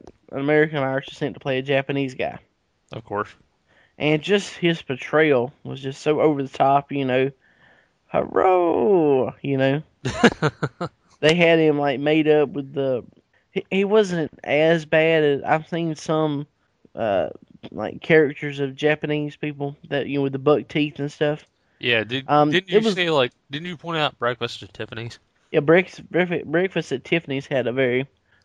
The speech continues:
Speaker 1: very, um, like, racist portrayal of a Japanese guy, but, um, but they were more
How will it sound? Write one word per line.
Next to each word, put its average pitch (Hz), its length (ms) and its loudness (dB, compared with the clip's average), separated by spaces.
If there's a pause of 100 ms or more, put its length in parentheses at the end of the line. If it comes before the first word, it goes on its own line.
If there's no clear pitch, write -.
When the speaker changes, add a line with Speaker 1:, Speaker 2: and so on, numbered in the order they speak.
(120)
Speaker 1:
very, 131 260 2
um, 120 380 2 (440)
like, 98 200 -6
racist 135 440 0
portrayal 127 480 0 (240)
of 131 120 -6
a 131 40 -10
Japanese 139 440 -2
guy, 135 220 2
but, 127 220 2
um, 127 220 2 (760)
but 156 220 6
they 151 600 0
were 196 120 8
more 208 580 4